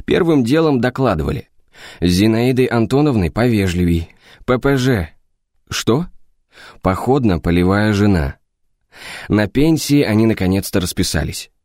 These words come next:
Диденко выздоровел, поднялся, кто-то даже видел его девятого мая у Большого театра в орденах и медалях. Умер он неожиданно. Гулял во дворе и слушал по приемнику, висевшему на груди, трансляцию съезда народных депутатов.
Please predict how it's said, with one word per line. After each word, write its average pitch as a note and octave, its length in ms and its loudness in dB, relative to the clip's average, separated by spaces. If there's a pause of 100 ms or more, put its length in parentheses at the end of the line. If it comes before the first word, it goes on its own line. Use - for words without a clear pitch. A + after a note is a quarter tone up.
Диденко G2+ 540 0
выздоровел, C#3+ 640 0 (220)
поднялся, A#2+ 800 -2
кто-то D#3 260 -2
даже B2 260 0
видел A#2 240 2
его G2+ 200 2
девятого F#2+ 440 0
мая G#2+ 300 2
у F#2 80 -4
Большого F2 420 0
театра G2+ 460 -2 (120)
в G2 100 -4
орденах E2+ 440 -2
и F2+ 40 2
медалях. E2 520 -2 (880)
Умер E3+ 340 2
он D#3+ 180 0
неожиданно. B2+ 720 0 (220)
Гулял C3+ 320 2
во A2+ 120 0
дворе A2 340 2
и G2+ 60 0
слушал - 340 -2
по - 80 -4
приемнику, A#2+ 720 2
висевшему F2+ 460 -2
на E2+ 80 2
груди, F2 260 0
трансляцию F2+ 600 -2
съезда F2 420 -2
народных E2 380 0
депутатов. - 640 -6